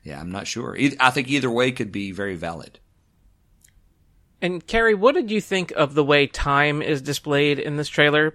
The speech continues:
Speaker 2: Because to me, the time portion of it is a little bit,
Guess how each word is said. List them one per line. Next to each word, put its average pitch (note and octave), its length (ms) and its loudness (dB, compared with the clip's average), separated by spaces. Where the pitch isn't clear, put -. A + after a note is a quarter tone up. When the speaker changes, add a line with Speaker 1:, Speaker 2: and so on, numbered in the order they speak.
Speaker 2:
Because D#3 360 4
to E3 120 -2
me, F#3+ 240 0
the F#3 140 2
time D3+ 380 0
portion E3+ 360 0
of E3 140 2
it F3+ 160 0
is C3+ 380 4
a C3 80 -4
little D3+ 400 0
bit, D3+ 480 4